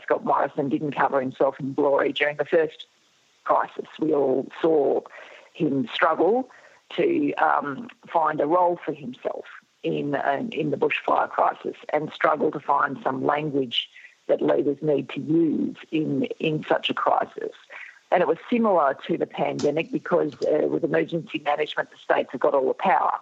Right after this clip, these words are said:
It's the same situation as the pandemic. So I think, uh, the F A charts, uh, the fact that Morrison learned a great deal between the first and the second crisis, uh, both in a practical sense,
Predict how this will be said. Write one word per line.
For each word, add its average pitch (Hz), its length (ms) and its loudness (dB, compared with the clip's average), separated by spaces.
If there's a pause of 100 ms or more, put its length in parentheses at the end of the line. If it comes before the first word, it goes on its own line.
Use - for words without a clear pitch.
(160)
It's - 240 -18
the 170 80 2
same 131 180 -2
situation - 640 -4
as - 100 -12
the - 80 -2
pandemic. 131 600 -2 (680)
So 156 480 4
I 165 100 2
think, 175 360 -2
uh, 147 480 2 (140)
the 160 160 2
F - 120 -2
A - 140 2
charts, - 480 2 (300)
uh, 151 100 2
the 147 180 -6
fact - 260 0
that 156 120 -2
Morrison 151 440 0
learned 160 280 2
a 165 60 0
great - 360 0
deal - 360 0 (240)
between 139 480 -2
the 127 80 -2
first 143 560 0
and 147 120 2
the 135 140 -2
second 156 340 0
crisis, - 480 0 (720)
uh, 143 280 4
both - 280 2
in 143 80 0
a 135 60 -2
practical 156 580 -2
sense, 143 260 -2